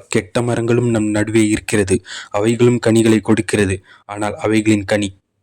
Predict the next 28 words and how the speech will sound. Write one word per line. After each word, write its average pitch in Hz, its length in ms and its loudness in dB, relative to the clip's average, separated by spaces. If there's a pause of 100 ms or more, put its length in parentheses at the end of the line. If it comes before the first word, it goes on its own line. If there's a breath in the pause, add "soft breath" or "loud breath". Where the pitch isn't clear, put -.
கெட்ட - 300 -10
கனியாய் 107 460 0
இருக்கிறது. 98 440 -2 (1000 soft breath)
அப்படிப்பட்ட 120 540 -2
கெட்ட - 400 -4
கனிகள் 123 480 0
என்ன 120 300 2 (140)
என்பதை 117 360 0
குறித்து 110 380 -2
நமக்கு 107 380 -2
கலா-, 113 280 -4
கலாத்தியருக்கு 120 640 -2
எழுதின 110 240 2
நிருபம் 110 440 2 (140)
ஐந்தாவது 127 500 -2
அதிகாரம் 107 420 0
சொல்லுகிறது. 101 520 0 (520 loud breath)
அந்த 131 240 -6
அதிகாரத்தில் 120 600 0 (140)
ஆவியின் 135 400 0
கனிகளை 120 400 0
குறித்தும் 117 460 2
மாம்சத்தின் 120 680 0
கிரியைகளை 123 640 4
குறித்தும் 110 400 2
சொல்கிறது. 98 440 4 (320 loud breath)
மாம்சத்தின் 117 540 -2
கிரியைகள், 123 280 2